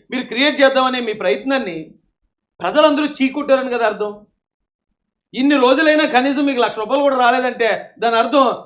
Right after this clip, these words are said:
"ఏ, నువ్వు చేసి తప్పయ్యా, నీకు మేము సహకరించమని" ప్రజలందరూ సహాయ నిరాకరణోద్యమం చేస్తున్నారు కదా మీ మీద.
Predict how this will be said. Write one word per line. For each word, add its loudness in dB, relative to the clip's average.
"ఏ, 4
నువ్వు -4
చేసి -6
తప్పయ్యా, 0
నీకు -2
మేము 2
సహకరించమని" 0
ప్రజలందరూ 0
సహాయ 6
నిరాకరణోద్యమం 2
చేస్తున్నారు -2
కదా -2
మీ -2
మీద. 0